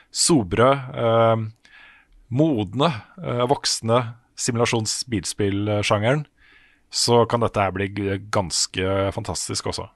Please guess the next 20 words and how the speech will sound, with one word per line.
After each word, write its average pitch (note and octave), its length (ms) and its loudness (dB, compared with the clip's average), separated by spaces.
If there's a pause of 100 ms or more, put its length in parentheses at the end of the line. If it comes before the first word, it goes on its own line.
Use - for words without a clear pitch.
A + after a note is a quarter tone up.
(120)
Så, - 280 -6 (180)
um, G2 340 -10
og - 60 -10
dette A2 200 0
handler A#2 200 2
jo A#2 80 6
om, G#2 140 0 (420)
dette E3+ 160 2
handler D#3+ 220 2
om D#3+ 100 4
å D#3 60 0
prøve C3+ 180 4
å C3+ 80 6
gjenskape G#2 440 -2
følelsen F#2+ 360 -2
av F#2+ 80 -6
å G2 60 -4
kjøre F#2+ 240 -4
ekte - 180 -12
biler. D#2 320 -8